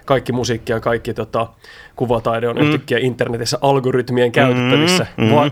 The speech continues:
Speaker 1: vailla mitä, minkäänlaista kompensaatiota taiteilijoille itselleen.
Speaker 2: Näitä ehkä olisit siellä, tota, ää, nyt, ää, miettimässä.
Speaker 1: Kyllä.
Speaker 2: Puretaan tää nyt tää koko, ää,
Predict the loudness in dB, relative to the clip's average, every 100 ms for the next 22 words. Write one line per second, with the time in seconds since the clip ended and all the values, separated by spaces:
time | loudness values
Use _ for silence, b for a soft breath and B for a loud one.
0 | 2 4 4 2 -2 -2 0 2 2 0
1 | 0 0 0 2 2 0 -2 -4 -2 -4
2 | -2 -2 -2 -4 -4 -4 -4 -6 -8 -6
3 | 0 2 2 0 0 0 -2 -2 0 0
4 | 0 0 0 0 0 -2 -2 0 0 0
5 | 0 0 0 0 -2 -4 -8 -2 0 0
6 | -2 -4 -10 -12 -2 0 2 0 -2 -2
7 | -2 -4 -6 -4 -4 -4 -2 0 2 2
8 | 2 0 2 2 2 0 -2 -2 -2 0
9 | 0 0 -12 -10 -8